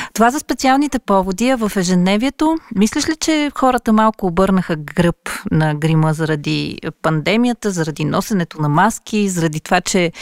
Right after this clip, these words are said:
така ограничихме социалните контакти, излизаме по-малко, повече си седим в къщи? Имаш ли наблюдения по себе си, по хората около теб?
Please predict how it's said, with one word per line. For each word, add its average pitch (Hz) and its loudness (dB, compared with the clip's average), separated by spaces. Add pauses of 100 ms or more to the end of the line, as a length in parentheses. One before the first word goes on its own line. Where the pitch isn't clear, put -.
(220)
така 185 2
ограничихме 185 2
социалните 202 2
контакти, 180 -2
излизаме 185 2
по-малко, 185 2
повече 190 0
си 196 -4
седим 185 2
в 175 -4 (120)
къщи? 170 0 (380)
Имаш 196 2
ли 269 2
наблюдения 190 2
по - -8
себе 202 0
си, 196 -4
по - -8
хората 185 0
около 185 -2
теб? - -2